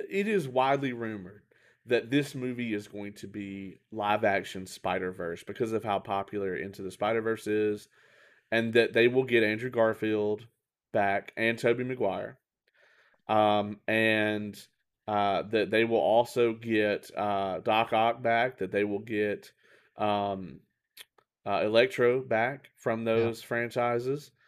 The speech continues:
Speaker 1: um, and even that, um, that we would see, uh, M J from the original tran-, uh, franchise,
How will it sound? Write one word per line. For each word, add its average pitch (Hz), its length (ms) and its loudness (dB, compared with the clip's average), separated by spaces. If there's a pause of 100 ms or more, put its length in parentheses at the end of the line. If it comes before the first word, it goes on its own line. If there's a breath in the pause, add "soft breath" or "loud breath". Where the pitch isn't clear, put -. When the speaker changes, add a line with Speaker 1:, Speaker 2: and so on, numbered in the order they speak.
(320)
Speaker 1:
um, 104 480 0
and 113 180 4
even 143 420 2
that, 113 420 4
um, 107 580 0 (720)
that 110 240 6
we 123 120 2
would 120 160 2
see, 117 640 -4
uh, 101 540 -2 (880)
M 131 200 0
J 127 240 6
from 123 280 -2
the 113 100 -2
original 120 340 -2
tran-, 131 320 -4 (100)
uh, 117 180 4
franchise, 135 720 -4